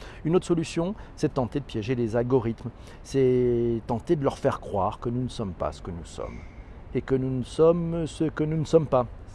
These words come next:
Mais ça fait quand même un petit peu mal à la tête, non, vous trouvez pas ? Eva nous dit,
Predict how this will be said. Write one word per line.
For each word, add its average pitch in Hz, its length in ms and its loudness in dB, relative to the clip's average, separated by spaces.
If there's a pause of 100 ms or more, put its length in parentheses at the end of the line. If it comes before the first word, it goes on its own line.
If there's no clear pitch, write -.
Mais 131 100 -8
ça 147 140 -6
fait 147 80 -8
quand 156 100 -6
même 151 140 -2
un 135 80 -4 (100)
petit 208 100 -4
peu 156 140 0
mal 135 160 2
à 120 60 2
la 113 100 0
tête, 131 260 -2
non, 98 100 -4
vous 101 100 -6
trouvez 104 180 -4
pas ? 123 160 -4 (680)
Eva 143 200 2
nous 135 100 2
dit, 123 180 -2